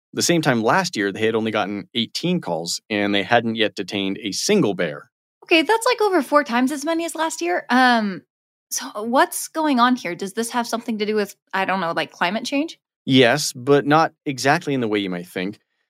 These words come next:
Speaker 1: So you've probably heard that the Arctic regions are seeing some pretty incredible changes. The natural cycles of freezing and thawing are being somewhat disrupted. In Churchill, though, the ice is actually coming sooner than other places.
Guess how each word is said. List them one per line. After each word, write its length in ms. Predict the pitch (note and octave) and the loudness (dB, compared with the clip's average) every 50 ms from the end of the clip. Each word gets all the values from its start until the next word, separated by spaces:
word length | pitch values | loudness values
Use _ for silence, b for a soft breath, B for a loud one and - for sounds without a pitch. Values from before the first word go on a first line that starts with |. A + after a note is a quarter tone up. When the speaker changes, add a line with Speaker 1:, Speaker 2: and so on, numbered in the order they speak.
| _ - | _ -4
Speaker 1:
So 100 | - C#3 | -2 -2
you've 100 | A#2+ - | 0 2
probably 280 | - E3+ E3+ D#3+ D3 | 4 4 4 4 2
heard 180 | B2 C3 C3+ A#2+ | 0 0 0 0
that 120 | A2+ - | -2 -4
the 120 | - G#2+ G2+ | 0 0 0
Arctic 300 | G#2 G2 - G2 - G#2+ | 0 0 -4 -8 -4 -4
regions 400 | G#2+ G#2 F#2 G2+ G2+ G2 F#2 - | -4 -4 -2 -4 -4 -4 -6 -4
are 160 | - G2 F#2 | -4 -4 -2
seeing 320 | F2+ - A2 G#2 G2+ G2+ | -2 -4 -4 -2 -4 -4
some 160 | - G2+ F#2+ | -4 -6 -6
pretty 240 | F2+ G#2+ G2+ F#2+ F#2 | -4 -4 -4 -4 -4
incredible 500 | G2+ G2 F#2 - - F#2 F2 E2 F2 E2 - | -6 -6 -6 -4 -4 -6 -4 -4 -8 -10 -8
changes. 640 | - - F3 F3 D3+ A2+ F2+ D#2+ C#2 - - - - - | -6 -2 0 2 0 0 0 -4 -8 -10 -14 -12 -6 -2
The 160 | G2+ G2 G2 | 0 2 2
natural 300 | G2 G2 F#2+ F2+ - F#2 | 2 0 -2 -2 -4 -4
cycles 440 | - - D3 C3 A2+ A2 G#2+ G2 F#2+ | 2 4 4 4 4 2 -2 -2 -2
of 120 | F#2 F2+ | -6 -6
freezing 340 | - C3+ C#3 B2+ A2 A2 G2+ | -4 -2 -2 -2 0 -2 -4
and 100 | F#2 F2+ | -4 -4
thawing 360 | - B2+ A2+ A2 G2+ G2 F#2+ | -2 0 2 2 2 0 -2
are 60 | G2 F#2 | -4 -2
being 220 | G2 F#2+ F#2 F2+ | -2 -4 -4 -4
somewhat 260 | - - F#2+ F#2+ E2+ | -4 -6 -6 -6 -6
disrupted. 500 | E2 F2 - B2+ B2 A#2 - D#2+ - - _ _ _ _ _ _ - | -6 -4 2 2 2 2 0 -8 -10 -10 _ _ _ _ _ _ -4
In 100 | B2 A2 | -4 -2
Churchill, 460 | - D#3+ F#3 F#3+ - D3+ C3 A#2 A2+ | 2 2 0 0 2 2 2 2 2
though, 240 | G#2 G#2+ G#2+ G#2 F#2 A2 | 2 2 2 2 0 -2
the 180 | G2+ A2 G2+ | -2 -2 0
ice 260 | G2 B2 C#3 D3+ D3+ - | 2 2 2 0 0 -2
is 300 | C3+ A#2 G#2+ G2+ G#2 - | -2 -2 -2 -2 0 0
actually 300 | A#2 G#2+ G#2 - A2 G#2 | 0 0 0 -2 -4 -2
coming 260 | - G#2 G#2 F#2+ F2+ | -2 -2 -2 -2 -2
sooner 540 | - - - - F#3 G#3 F#3 C3+ G#2 F2+ E2 | -2 0 2 2 4 4 4 4 4 2 0
than 160 | D#2+ F2+ E2+ | -2 -4 -4
other 160 | D#2+ - - | -4 -6 -6
places. 600 | - E2+ C#2+ - - - - - - - - | -6 -8 -6 -6 -8 -8 -6 -8 -8 -8 -8